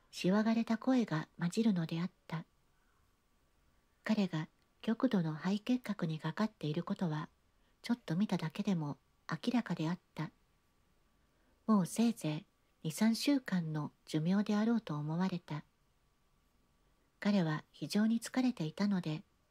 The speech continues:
誰よりも先にぐったりと椅子に腰を下ろした。他の連中は入ってくるときに、幾分硬くなって、多少まごついていた。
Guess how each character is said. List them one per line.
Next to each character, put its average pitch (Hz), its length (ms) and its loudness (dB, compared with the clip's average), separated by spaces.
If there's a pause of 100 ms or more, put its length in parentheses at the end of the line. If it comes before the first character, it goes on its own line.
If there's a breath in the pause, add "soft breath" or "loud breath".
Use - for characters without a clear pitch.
(440)
誰 247 180 4
よ 247 140 6
り 170 120 0
も 147 140 -2
先 156 320 -4
に 175 220 -2 (440)
ぐ 160 100 -2
っ 156 60 -8 (120)
た 247 100 2
り 247 140 0
と 151 240 -6 (180)
椅 160 60 0
子 202 180 -2
に 196 220 0 (100)
腰 226 380 0
を - 60 4
下 233 40 4
ろ 226 80 2
し - 180 -6
た。 147 200 -6 (2250)
他 214 240 2
の 233 140 8
連 226 180 6
中 220 300 2
は 220 320 2
入 247 140 4
っ 254 40 -2
て - 160 -4
く - 120 -6
る 208 100 2
と 185 120 -2
き - 140 -10
に、 156 240 -4 (520)
幾 208 260 -2
分 190 280 2
硬 220 280 -2
く - 100 0
な 247 140 6
っ 247 60 0 (120)
て、 156 220 -4 (560)
多 180 120 2
少 226 280 4
ま 190 160 4
ご 214 100 2
つ - 160 -2
い 226 80 2
て - 140 -2
い 202 80 0
た。 202 320 -4